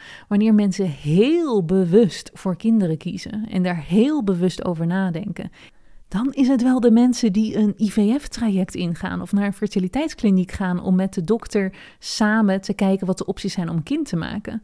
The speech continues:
Er is, en ik vind dat echt daadwerkelijk een, weet je wel, het is logisch, het is natuur, maar het is niet zo ingewikkeld om een kind te krijgen. Een van de dingen die mij altijd frustreerde <laughs> toen ik nog, eh, gewoon, laten we zeggen, jaren terug,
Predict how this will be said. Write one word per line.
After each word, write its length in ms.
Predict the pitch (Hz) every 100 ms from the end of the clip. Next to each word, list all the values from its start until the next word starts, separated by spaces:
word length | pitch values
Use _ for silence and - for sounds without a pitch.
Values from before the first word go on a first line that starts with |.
| - - - -
Er 160 | 208 -
is, 260 | 285 -
en 80 | 190
ik 120 | 175
vind 120 | 196
dat 140 | 175 170
echt 340 | 220 - 175
daadwerkelijk 800 | 190 175 185 214 208 175 165 - -
een, 280 | - 185 170 170 - - - -
weet 100 | -
je 60 |
wel, 100 | 220
het 100 | 247
is 80 | -
logisch, 440 | 233 233 - 202
het 100 | 277
is 100 | 202
natuur, 540 | 190 180 - 208 190 247 - -
maar 240 | 196 220
het 120 | 220 220
is 220 | 277 202
niet 240 | 202 269
zo 100 | -
ingewikkeld 540 | 226 226 214 233 220 196
om 120 | 185
een 60 |
kind 220 | 185 233 180
te 80 |
krijgen. 560 | 175 - - 202 190 208 - -
Een 140 | 214
van 100 | 208
de 60 | 202
dingen 200 | 196 214
die 100 | 202
mij 100 | 196
altijd 220 | 208 180
frustreerde 760 | - 196 - - 202 233 202 180 - - -
<laughs> 340 | 302 - -
toen 160 | 202 185
ik 480 | 190 - - - -
nog, 420 | 208 185 180 -
eh, 460 | - 170 175 175 208
gewoon, 580 | 220 185 160 160 170 -
laten 320 | 175 160 160
we 60 | 170
zeggen, 200 | 170 180
jaren 320 | 175 165 160
terug, 340 | 165 208 202